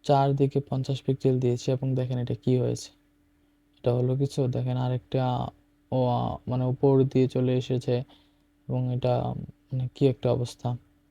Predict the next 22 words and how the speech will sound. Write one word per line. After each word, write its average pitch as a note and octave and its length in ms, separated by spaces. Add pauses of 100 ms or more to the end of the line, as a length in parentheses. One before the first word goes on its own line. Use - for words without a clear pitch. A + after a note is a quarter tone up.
(1040)
তো C3+ 200
এই D3+ 180
যে D#3 120
ব্যাপার-স্যাপার, C3 800
so B2+ 400
এই C#3 160
কারণে D3 400
হচ্ছে, C#3 480 (160)
আ, B2 380 (3000)
আমাদের B2+ 600
জানা B2+ 260
উচিত B2+ 480
যে A#2+ 440
কোনটি C3 300
ব্লক C3 320
এলিমেন্টস B2+ 440
এবং B2 220
কোনটি B2+ 280
হচ্ছে B2+ 200
ইনলাইন B2+ 420
এলিমেন্টস। A#2+ 600 (840)
তো C#3 160